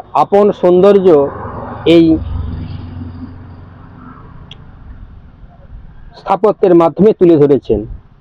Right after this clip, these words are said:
এগুলো একটি দেখুন, এগুলো চন্দ্রমল্লিকা। দেখুন,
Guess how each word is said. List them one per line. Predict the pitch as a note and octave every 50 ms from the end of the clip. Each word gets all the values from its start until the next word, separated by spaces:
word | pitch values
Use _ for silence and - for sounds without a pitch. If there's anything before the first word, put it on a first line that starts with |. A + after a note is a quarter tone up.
| _ _ _ _ _ _ - - - - -
এগুলো | F3 F#3 G3+ A3 A3+
একটি | G#3 - A3+
দেখুন, | G3 G#3 G3 G3 F#3+ E3 E3+ F3 E3+ - - - - _ - - - A2+ F#2+ F2+ - - _ _ _ _ - _ _ _ _ _ _ _ _ _ _ _ _ _ _ _ _ - - - - _ - - B2 A#2+ - - - - E3
এগুলো | F#3+ G#3+ A3
চন্দ্রমল্লিকা। | - G#3 G3 F#3+ G3+ G#3 G#3 G#3 G3+ G#3 F#3+ - G#3+ G#3+ B3+ F#4+ G4+ - - - - - - - - - - - -
দেখুন, | D#3+ G3 - - B3 G#3 F3 E3 F3+ A#3